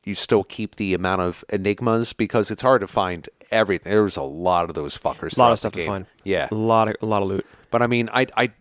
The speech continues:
Speaker 1: really didn't spend too much time on the collectibles. I was, like, way too much into the game, and maybe that was just pressure for time. But I mean, just even getting through the main storyline and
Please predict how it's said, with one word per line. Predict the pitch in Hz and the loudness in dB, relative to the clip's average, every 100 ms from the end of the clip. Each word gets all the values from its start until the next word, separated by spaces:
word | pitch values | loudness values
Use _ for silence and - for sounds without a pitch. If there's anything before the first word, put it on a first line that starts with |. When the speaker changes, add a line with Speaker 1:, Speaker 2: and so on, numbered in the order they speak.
| - 110 101 | -20 -18 -2
Speaker 1:
really | 107 113 127 | 0 2 2
didn't | 120 107 | 0 0
spend | - 110 101 | -2 -4 -2
too | 107 | -2
much | 95 - | -2 -2
time | 98 | -4
on | 92 | -4
the | 87 | -6
collectibles. | - 92 87 - 73 69 82 | -2 -2 -2 -6 -6 -4 -2
I | |
was, | 82 - | -4 -2
like, | 87 85 | -4 -4
way | 82 78 87 90 92 | -8 -4 -2 -2 -6
too | - 98 87 | -4 -2 0
much | 85 85 - - - - | -2 -4 -6 -12 -12 -10
into | 92 | -8
the | 85 | -8
game, | 76 92 92 98 101 104 | -4 -2 -2 -2 -6 -6
and | 98 90 87 85 - | -4 -2 -4 -8 -8
maybe | 101 98 101 | -2 0 0
that | 98 | 2
was | 95 90 | 2 2
just | - 90 - - - _ _ | 0 -2 -4 -16 -20 _ _
pressure | - 104 - | -2 0 0
for | - 95 | -2 -4
time. | 107 104 110 139 143 _ - | 0 2 0 -2 -8 _ -4
But | 98 | -2
I | |
mean, | 98 98 95 | 0 -2 0
just | 104 - - | 0 0 -2
even | 123 120 | -2 0
getting | 113 107 98 | 0 0 -2
through | - 98 | -2 -2
the | 85 | -2
main | 87 85 | -4 -4
storyline | - - 101 95 87 78 78 78 78 _ - | -2 2 4 4 2 0 -2 -6 -12 _ -8
and | 90 85 80 80 | -4 -4 -4 -8